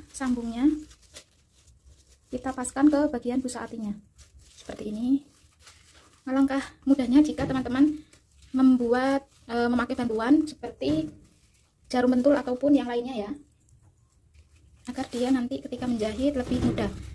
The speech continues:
Untuk bagian lengkungan, bagian lengkungannya ini bisa di, seperti ini, dipotong, jangan sampai, jangan sampai, apa namanya, jangan sampai ke bawah ya,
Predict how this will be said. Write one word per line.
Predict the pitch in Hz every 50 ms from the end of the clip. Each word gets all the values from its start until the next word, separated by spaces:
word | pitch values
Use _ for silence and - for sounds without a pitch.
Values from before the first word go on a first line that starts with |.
| - - - - - - -
Untuk | 269 285 294 285
bagian | 285 294 294 277 277
lengkungan, | 269 262 254 240 208 208 247 302 302 302 302 - - - - - - - - - - - - - -
bagian | 247 240 247 240 233 240
lengkungannya | - 233 233 226 226 214
ini | 214 208 208 226 269 285 294 - - - - - -
bisa | - 247 233 - - 269 294 294
di, | - 269 262 269 277 277 269 - - - - - - - - - - - - - _ - - - -
seperti | - - 254 254 247 233
ini, | 202 - - - - - - - - - - - -
dipotong, | 240 240 - 240 - - 262 277 294 302 294 - - - _ - - _ -
jangan | 262 262 277
sampai, | 285 285 285 294 285 - - - _ _ _ _ _ _ _ _ _ - -
jangan | - 269 269 269
sampai, | 262 262 262 269 269 269 269 269 277 269 269 - - - - - _ _ _ - - - _
apa | 254 262
namanya, | 277 277 277 285 302
jangan | 302 262 254 269 254
sampai | 254 262 254
ke | - -
bawah | 226 233 262
ya, | 247 202 202 240